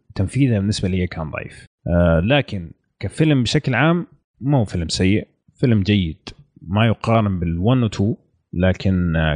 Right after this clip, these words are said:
كفيلم بشكل عام فيلم جيد. يعني شفته مرتين أو ثلاث مرات، عادي، ما عندي مشكلة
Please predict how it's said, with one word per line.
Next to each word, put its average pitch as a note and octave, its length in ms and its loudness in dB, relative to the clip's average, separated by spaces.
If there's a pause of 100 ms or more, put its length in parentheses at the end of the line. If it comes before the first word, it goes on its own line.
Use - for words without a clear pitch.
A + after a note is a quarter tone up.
كفيلم C3+ 460 2
بشكل B2 320 0
عام D#3 280 2 (260)
فيلم A2 220 0
جيد. C#2+ 240 -4 (200)
يعني B2 340 2 (280)
شفته C#3 360 0
مرتين A#2 840 2
أو F#2+ 120 4
ثلاث G#2 340 0
مرات، G2 440 -2 (640)
عادي، G2+ 260 2
ما E2+ 120 -2
عندي G2 160 0
مشكلة G#2+ 520 0